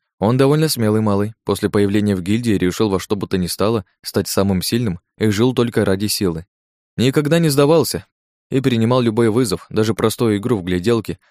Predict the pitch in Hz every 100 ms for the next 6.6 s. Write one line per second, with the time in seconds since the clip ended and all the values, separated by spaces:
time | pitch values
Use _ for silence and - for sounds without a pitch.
0 | _ 101 - 104 101 101 95 101 95 92
1 | 80 - _ _ _ _ - 87 127 170
2 | 175 175 165 117 139 147 139 135 104 104
3 | 117 120 - 123 90 92 85 - 98 101
4 | 90 90 87 90 87 120 - 87 _ _
5 | _ - 120 110 113 107 90 113 107 95
6 | 104 95 92 95 - 92